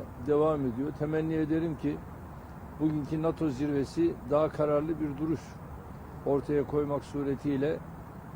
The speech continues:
çünkü Avrupa Birliği üyesi ülkelerin hemen hemen tamamına yakını biliyorsunuz nato ülkesi.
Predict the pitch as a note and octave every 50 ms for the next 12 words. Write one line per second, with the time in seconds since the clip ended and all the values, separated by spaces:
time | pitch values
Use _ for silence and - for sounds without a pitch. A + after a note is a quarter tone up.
0 | - - - - - - - - - - - - - - C#3+ B2 - D3+ D3 C#3+
1 | C3+ - - - - - - - - - - - - - B2+ C#3+ D3+ D#3+ D3+ -
2 | D#3+ D3 C3+ C#3 D3 C#3+ D3 C#3+ D3+ D#3 D3+ D3 C#3 C#3+ D#3 - - - - -
3 | C3 C#3+ D3 C#3+ C3+ - D3+ C#3+ C#3+ D3 C#3 - D#3 D3 C#3 C#3+ C#3 C#3+ C#3 D3+
4 | D#3 D#3 D3 C#3+ C#3+ C#3+ C#3+ C#3+ D3 - - D#3 D3+ C#3 C3+ C3 C3 C3 C3+ C3
5 | C3 C3 C#3+ D3 - - C#3 C#3+ E3 F#3 G#3+ - - - - - - - - -
6 | E3+ D#3+ D#3 C#3+ B2+ - D3+ D#3+ E3+ E3 C#3+ C#3 C3+ D3 F3 F3+ F3 - D3 A#2
7 | G2 - - - - - - - - - - - B2 A#2 - - B2 A#2 - -
8 | D#3+ E3+